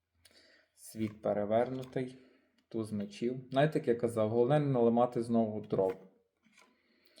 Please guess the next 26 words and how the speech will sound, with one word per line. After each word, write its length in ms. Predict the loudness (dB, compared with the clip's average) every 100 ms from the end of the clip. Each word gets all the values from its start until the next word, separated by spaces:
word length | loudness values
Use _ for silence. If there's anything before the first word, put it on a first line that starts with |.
| -20 -20 -20 -20 _ _ _ _ -8
Е, 400 | -4 -2 -4 -6 -2
теж 200 | 6 6
десь 200 | 6 0
почитав 720 | -2 2 2 0 4 6 6 4
по 320 | 2 2 0 -2 -4
інформаційних 920 | -4 -2 0 -2 -2 -2 0 -2 -4
новинах, 520 | -2 0 0 0 -4
що, 360 | -8 -8 -2 0
м, 360 | -2 -4 -8 -12 -18 -20 -14 -10 -6
якби 240 | -6 -6
там 240 | -2 -2
є 180 | -2 -4
учасники 560 | -2 0 -2 -2 -8 -8
з 40 |
Великобританії, 1080 | -6 -6 -4 -4 2 2 4 2 0 -2 0
які, 480 | -2 -2 0 2 2 -2 -10 -20 _ _ _ _ _ _ 8
е, 260 | 8 8
дають 420 | 10 12 12 8 4
свої 280 | 2 4
настанови, 1040 | 8 8 6 6 6 8 8 10 10 8 2 -4 -20 _ _ _ _ _
вроді 280 | 2 4 6
як 160 | 4 4
в 20 |
Україні 680 | 2 4 4 2 2 4
вони 280 | 2 0 0
є, 300 | -2 -4 -6